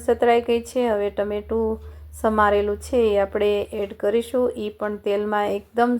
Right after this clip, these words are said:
સતરાઈ જાય પછી આપણે મસાલા કરીશું. હવે અહીંયા બે મિનિટ જેવું આપણે એને કૂક કર-, થવા દઈશું, ઢાંકી દઈશું ઢાંકણ. હવે તમે જોઈ શકો છો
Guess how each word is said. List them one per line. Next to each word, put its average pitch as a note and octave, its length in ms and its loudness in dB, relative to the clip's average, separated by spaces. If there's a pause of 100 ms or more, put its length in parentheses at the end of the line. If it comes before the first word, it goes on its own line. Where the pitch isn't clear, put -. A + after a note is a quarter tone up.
સતરાઈ G#3+ 540 2
જાય A3 260 2
પછી G#3+ 300 -4
આપણે G3+ 260 -2
મસાલા G#3 380 0 (100)
કરીશું. A#3 420 0 (920)
હવે A#3+ 220 4
અહીંયા G#3 320 0
બે A3+ 100 2 (160)
મિનિટ G#3+ 360 -4
જેવું G#3 260 2
આપણે G3+ 300 0
એને G3+ 160 -2 (960)
કૂક A3 160 -4 (100)
કર-, G3 320 2
થવા G#3+ 300 4
દઈશું, B3 420 2
ઢાંકી A3 400 -8
દઈશું A3+ 300 0
ઢાંકણ. A3+ 360 -2 (2000)
હવે G3 180 -6
તમે G3+ 240 -6
જોઈ G#3+ 200 2
શકો A3+ 200 0 (160)
છો A3+ 160 2